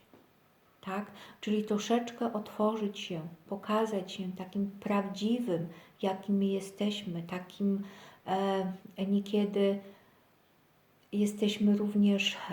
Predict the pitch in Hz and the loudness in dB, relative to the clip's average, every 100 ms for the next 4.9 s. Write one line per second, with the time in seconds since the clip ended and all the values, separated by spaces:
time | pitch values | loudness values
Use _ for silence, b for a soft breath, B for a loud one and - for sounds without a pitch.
0 | - 208 202 196 190 190 196 180 - _ | -2 2 2 2 -2 -4 -6 -6 -16 _
1 | _ - B B - 202 - - - 196 | _ -16 B B -4 -4 -4 -6 0 0
2 | 196 196 196 - 202 190 190 190 190 185 | 2 -6 -6 -4 0 2 2 2 2 2
3 | 185 185 180 185 185 185 190 202 196 190 | 0 0 0 0 -2 -4 -4 -2 0 0
4 | 185 180 185 170 - 202 190 185 | 0 -2 -4 -6 -2 0 2 0